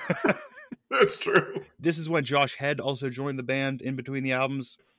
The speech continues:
Speaker 1: And he was originally keys, but he actually wrote the drums in the early part of the writing process for Misbehavin' also. So he was, that was his writing and screaming debut on Misbehavin'.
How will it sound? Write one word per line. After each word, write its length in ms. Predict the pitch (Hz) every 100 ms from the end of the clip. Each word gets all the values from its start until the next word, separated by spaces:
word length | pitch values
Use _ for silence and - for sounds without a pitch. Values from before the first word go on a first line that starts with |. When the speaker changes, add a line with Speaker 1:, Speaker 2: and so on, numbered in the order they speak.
| _ - -
Speaker 1:
And 220 | 127 131
he 80 | 147
was 180 | 139 135
originally 600 | 123 151 175 185 180 151
keys, 640 | - 196 180 127 117 117 - _ _
but 400 | 117 127 127 117
he 220 | 117 147 143
actually 320 | 135 135 123
wrote 460 | 117 131 135 139 - _ _ _ _ _ _ -
the 200 | 117 123
drums 640 | 113 123 127 127 123 110
in 100 | 117
the 140 | 117 110
early 280 | 123 123
part 220 | 120 120 113
of 60 |
the 80 | 110
writing 320 | 113 113 110
process 640 | 107 107 104 104 101 - _
for 500 | - - 143 135 120
Misbehavin' 540 | 113 104 - 104 104 104
also. 300 | 98 - 95 _
So 220 | - 120 104
he 120 | 113
was, 200 | 104 98
that 160 | 110
was 100 | 107
his 180 | 117 104
writing 440 | 110 113 113 113 101
and 280 | 113 113 104
screaming 400 | - 113 107 101
debut 360 | 98 98 101
on 100 | 95
Misbehavin'. 400 | 95 - 95 98